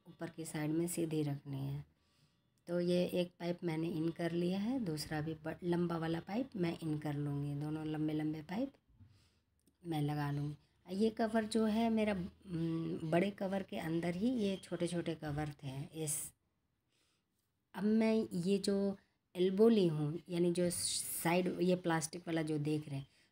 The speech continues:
जो लंबा वाला है वो सबसे नीचे रखेंगे और साइड से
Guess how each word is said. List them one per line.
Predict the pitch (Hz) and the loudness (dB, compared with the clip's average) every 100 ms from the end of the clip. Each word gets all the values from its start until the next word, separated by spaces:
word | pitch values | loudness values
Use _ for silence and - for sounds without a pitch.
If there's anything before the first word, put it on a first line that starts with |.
| _ | _
जो | 160 170 | 0 2
लंबा | 165 165 175 196 | 4 2 2 2
वाला | 202 202 | 2 2
है | 196 247 247 _ _ _ - | 4 2 0 _ _ _ -6
वो | 180 | 0
सबसे | 196 202 - 226 | 0 0 0 4
नीचे | 214 196 208 | 4 4 4
रखेंगे | 185 151 - 143 139 143 _ _ _ _ _ _ _ _ _ _ - | 2 -2 -2 -2 -2 -4 _ _ _ _ _ _ _ _ _ _ -10
और | 165 160 160 151 156 _ _ _ _ _ _ _ _ _ _ _ _ _ _ _ _ - | -2 -2 0 -4 -6 _ _ _ _ _ _ _ _ _ _ _ _ _ _ _ _ -6
साइड | - 175 214 208 | 0 4 4 2
से | - 240 | 4 4